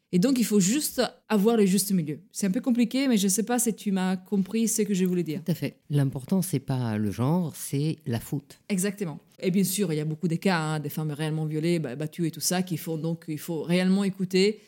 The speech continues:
Speaker 1: il faut réellement protéger, il faut absolument enlever cette femme de la maison et la protéger absolument. Donc, il y a beaucoup, beaucoup de cas, mais c'est pas malheureusement cent pour cent.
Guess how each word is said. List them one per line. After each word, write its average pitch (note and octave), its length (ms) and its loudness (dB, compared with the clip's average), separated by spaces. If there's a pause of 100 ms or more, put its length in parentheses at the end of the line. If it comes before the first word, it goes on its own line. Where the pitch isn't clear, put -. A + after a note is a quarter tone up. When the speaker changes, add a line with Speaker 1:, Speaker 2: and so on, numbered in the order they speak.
(200)
Speaker 1:
il D#3 80 -6
faut F#3+ 140 0
réellement F#3+ 380 6
protéger, F#3+ 600 2
il E3+ 80 -2
faut - 160 -12
absolument F#3+ 720 0 (120)
enlever A3+ 460 6
cette A3 220 0
femme G3+ 220 0
de F#3 40 2
la E3+ 160 2
maison F3+ 320 2
et G#3 60 0
la E3+ 100 -2
protéger F#3+ 480 0
absolument. F3+ 500 2
Donc, D3 200 -8
il D#3+ 60 -8
y D#3 60 -2
a D#3+ 60 2
beaucoup, G3+ 280 2
beaucoup F#3 260 2
de E3+ 80 -2
cas, A#3+ 340 0
mais A#3 400 6
c'est G#3+ 320 0
pas A3 340 0
malheureusement F3+ 600 0
cent E3+ 160 -4
pour D3+ 160 -10
cent. - 100 -10